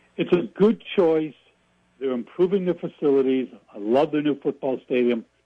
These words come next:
Not that new. It's a couple years old now, I guess, but still a nice facility. Okay. Um, he has to beat Wisconsin. That's the big boy right now. Um, it's, it's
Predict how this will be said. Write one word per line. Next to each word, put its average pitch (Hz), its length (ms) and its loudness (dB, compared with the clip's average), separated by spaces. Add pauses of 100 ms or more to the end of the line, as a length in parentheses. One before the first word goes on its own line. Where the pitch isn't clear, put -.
(120)
Not - 100 -20 (140)
that 131 180 -4
new. 110 140 -4
It's 110 100 -8
a - 80 -20
couple 107 180 -18
years 90 160 -20
old 101 160 -16
now, 95 160 -18
I - 60 -20
guess, - 140 -20 (120)
but - 140 -20 (440)
still 175 160 4
a 143 40 4
nice 131 240 2
facility. 110 600 -2 (580)
Okay. 113 440 -2 (500)
Um, 117 440 -2 (400)
he 131 80 -6
has 139 220 0
to 170 80 -12
beat 156 200 -2
Wisconsin. 127 840 -4
That's 117 260 -2
the 170 80 -4
big 131 240 0
boy 123 220 2
right 117 280 -2
now. 110 460 -6 (480)
Um, 104 340 -2
it's, 147 220 0 (1300)
it's 175 220 2